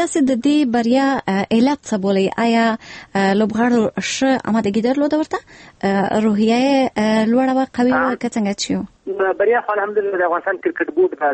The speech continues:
Speaker 2: څلور میاشتې را په دې خوا د نړیوال جام دوه زره پنځلسم کال لپاره آمادګي باندې بوخته ده. او، اه، د پخواني لوبغاړو تر څنګ موږ ځوان لوبغاړو ته هم پکې برخه ورکړې ده. زما په نظر د آمادګیو تر څنګ د ځوان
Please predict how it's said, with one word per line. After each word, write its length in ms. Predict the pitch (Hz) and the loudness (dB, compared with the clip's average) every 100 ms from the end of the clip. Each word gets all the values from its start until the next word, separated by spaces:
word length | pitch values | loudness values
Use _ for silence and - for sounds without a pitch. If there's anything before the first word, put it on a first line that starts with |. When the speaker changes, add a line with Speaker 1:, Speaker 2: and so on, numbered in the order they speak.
| 135 | -2
Speaker 2:
څلور 220 | 151 147 160 | -4 -2 0
میاشتې 280 | 160 - | -2 -2
را 80 | 139 | -4
په 120 | 135 | -4
دې 120 | 131 175 | -2 0
خوا 140 | 156 131 | 0 -2
د 100 | 131 | -2
نړیوال 460 | 131 135 147 143 | 0 2 2 0
جام 160 | 143 139 | -2 -2
دوه 100 | 135 | 0
زره 140 | 131 127 | -2 -4
پنځلسم 360 | 127 123 151 131 | -6 -4 -6 -4
کال 180 | 147 139 | -4 -4
لپاره 300 | 127 127 123 127 | -4 -4 -4 -4
آمادګي 380 | 131 127 127 151 131 | -4 -4 -2 -2 -2
باندې 200 | 120 120 | -4 -4
بوخته 280 | 127 127 - | -4 -6 -10
ده. 120 | 113 - - - - 120 | -14 -12 -12 -14 -6 -2
او، 200 | 123 127 | -2 -2
اه، 340 | 139 131 131 - - | -2 -2 -2 -6 -4
د 300 | 135 - 143 | -2 -2 -6
پخواني 340 | - - 143 165 | -6 -4 -2 0
لوبغاړو 500 | 151 120 135 143 139 | -2 -2 -2 0 -2
تر 100 | - - - | -6 -14 -8
څنګ 120 | 143 143 | -6 -2
موږ 120 | 156 147 - - - _ - | -2 -2 -6 -18 -18 _ -2
ځوان 220 | 185 185 | 0 2
لوبغاړو 340 | 147 135 143 135 | 0 0 0 0
ته 40 | 139 | -2
هم 80 | 156 123 | -6 -8
پکې 180 | - 131 | -8 -4
برخه 220 | 127 - | -4 -4
ورکړې 340 | - - 123 120 | -6 -4 -2 -2
ده. 120 | 120 | -4
زما 160 | 135 151 | -4 -4
په 120 | 147 | 0
نظر 300 | 147 139 - - - - | 0 0 -2 -6 -12 -8
د 180 | 131 - - 147 | -6 -4 -4 -2
آمادګیو 520 | 147 147 139 170 165 - | -2 0 0 2 2 0
تر 120 | 151 - 185 | -8 -6 -6
څنګ 140 | 180 139 - | -6 -8 -8
د 20 | 139 - | -8 -2
ځوان 220 | 165 | -2